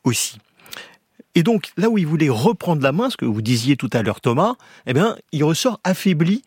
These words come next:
à un moment où, au contraire, il pu-, il retrouvait un peu d'espace. Alors, pourquoi ? Euh, mon hypothèse,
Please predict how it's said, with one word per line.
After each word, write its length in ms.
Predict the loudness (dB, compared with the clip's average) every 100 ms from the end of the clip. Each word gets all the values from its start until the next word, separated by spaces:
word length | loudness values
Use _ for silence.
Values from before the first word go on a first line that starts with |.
| _ _ -20 _
à 180 | 0 0
un 40 | 2
moment 360 | 2 4 2 0
où, 140 | -4
au 140 | -2
contraire, 380 | 0 0 2 2
il 140 | 2 0
pu-, 180 | -6 -6
il 80 | 0
retrouvait 520 | 0 0 2 2 2 -2
un 120 | -2
peu 140 | 0
d'espace. 440 | 0 -2 -4 -8 0
Alors, 240 | 0 0 -2 -16 -20 _ _ _ _
pourquoi ? 420 | 2 2 0 -4 -4 _ _ -20 _ _ _ -4
Euh, 60 | -2 4
mon 220 | 4 4
hypothèse, 640 | 2 0 0 0 -2 -2